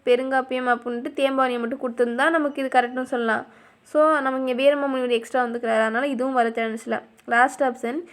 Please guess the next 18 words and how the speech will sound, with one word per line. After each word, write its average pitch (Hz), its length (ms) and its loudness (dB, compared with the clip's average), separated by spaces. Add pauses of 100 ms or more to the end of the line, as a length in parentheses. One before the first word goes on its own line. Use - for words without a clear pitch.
(300)
வீரமாமுனிவர் 277 840 0
பதினேழாம் 277 540 4
நூற்றாண்டில் 262 540 -4
படைத்த 247 340 -2
பெருங்காப்பியம் 247 720 -2
யாது 226 480 2
அப்படிங்கிறது 220 580 0 (1500)
தேம்பாவணி. 233 880 0 (400)
வீரமாமுனிவர் 269 640 -2
பதினேழாம் 262 500 0
நூற்றாண்டில் 247 460 -4
படைத்த 240 280 -2
பெருங்காப்பியம் 247 800 -2
எதை 240 300 -2
சொல்றாங்கன்னா 233 420 -2 (240)
தேம்பாவணி. 240 440 -2
அப்ப 233 180 -2
வந்து 240 500 -4